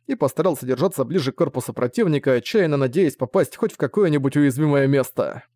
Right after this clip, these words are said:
"Император, помоги мне! Если таковые у него и были, я их не видел!" "Комиссар, вниз!"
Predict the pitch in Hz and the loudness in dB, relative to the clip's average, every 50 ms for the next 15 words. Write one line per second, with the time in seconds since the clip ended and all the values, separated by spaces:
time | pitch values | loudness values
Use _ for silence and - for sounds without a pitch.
0 | _ _ _ _ _ _ _ _ - 160 165 151 139 135 - 147 143 185 156 - | _ _ _ _ _ _ _ _ -8 -6 -4 -4 -4 -2 0 0 2 2 2 2
1 | 147 127 - 143 143 139 135 120 135 143 131 127 123 104 76 - - _ - - | 0 -2 0 0 0 0 0 2 2 0 0 0 -2 -4 -6 -8 -12 _ -8 -4
2 | 113 - - - 131 - 139 - 139 135 135 143 139 135 131 131 127 123 120 117 | -4 -4 -4 -4 -4 -4 -2 0 0 2 2 2 2 2 2 2 2 2 0 0
3 | 120 151 180 165 147 135 127 - _ _ - 196 214 214 147 127 127 - 165 156 | 2 2 2 4 4 2 2 -2 _ _ -4 0 0 2 2 2 0 2 2 2
4 | 139 123 139 117 127 92 71 - - _ _ _ _ _ _ _ _ _ _ - | 2 0 0 0 -2 -4 -4 -8 -14 _ _ _ _ _ _ _ _ _ _ -4
5 | - 202 196 208 - - 226 240 180 226 330 339 - - - - | -2 0 0 0 2 2 0 0 2 2 2 2 2 0 -4 -16